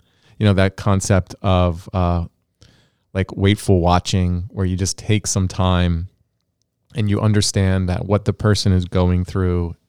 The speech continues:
e-, experiencing that and, and understanding that in context, they tend to be episodes that people can work through effectively when there's adequate support.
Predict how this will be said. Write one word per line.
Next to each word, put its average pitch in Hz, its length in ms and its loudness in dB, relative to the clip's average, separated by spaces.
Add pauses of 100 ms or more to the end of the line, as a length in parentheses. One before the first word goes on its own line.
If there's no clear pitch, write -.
e-, - 100 -12 (180)
experiencing 101 720 2
that 92 180 2
and, 90 140 -2 (120)
and 90 140 -2
understanding 92 460 2
that 85 200 -4 (140)
in 101 180 0
context, - 840 -4
they 90 140 -2
tend 101 280 -2
to 110 80 -2
be 107 200 -2
episodes 95 680 -2
that 82 160 -8
people 95 260 -6
can 98 220 -2
work 90 220 -4
through 104 260 -2
effectively 92 580 -6 (440)
when 92 200 -2
there's 101 200 2
adequate 101 400 -2
support. 92 500 -4